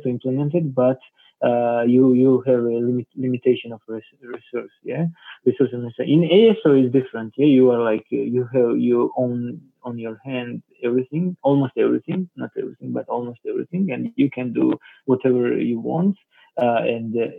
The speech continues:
all, uh, roadmap of implementations that you have, you can implement it by your team and by yourself, and you are, like, more, uh, independent, uh, from, from tech team.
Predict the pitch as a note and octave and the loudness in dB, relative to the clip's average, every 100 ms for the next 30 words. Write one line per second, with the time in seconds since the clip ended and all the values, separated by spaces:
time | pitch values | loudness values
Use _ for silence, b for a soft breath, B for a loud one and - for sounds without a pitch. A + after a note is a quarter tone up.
0 | - - C3 C3+ C#3 C3+ C3 B2+ B2 A#2+ | -8 2 4 6 6 6 6 6 4 4
1 | C3 C3 C3+ B2+ B2 B2 A2 B2 B2+ C#3+ | 2 2 0 -2 -4 -6 -10 -10 -2 0
2 | C#3 C3 B2 A#2+ B2 A#2 E3 D3+ B2+ B2+ | 0 -2 -6 -6 -8 2 4 4 2 0
3 | B2 A#2+ _ C3 B2+ B2+ B2 A#2+ - A#2+ | -6 -8 _ -4 -2 -2 -4 -6 -8 -2
4 | A#2+ A#2+ A#2+ A#2+ A#2+ - - E3+ E3+ B2 | 2 2 2 0 0 -2 0 2 0 -2
5 | A#2+ A2+ A#2+ A#2 A2 - - G#2 - F3 | -4 -4 -2 -2 -6 -10 -12 -12 -14 -20
6 | F3+ E3 C3 B2 A2+ G#2+ - A#2 A2 A2 | -18 0 4 4 0 -8 -16 -14 -8 -6
7 | G#2+ B B B - A#2 B2 B2 - A#2+ | -8 B B B -4 -2 0 -2 -4 -10
8 | A2 A2 - G#2 - - - - A2+ A2 | -10 -12 -12 -10 -10 -10 -16 -12 -12 -10
9 | - A2+ A#2+ - - E3+ | -10 -10 -12 -14 -12 -12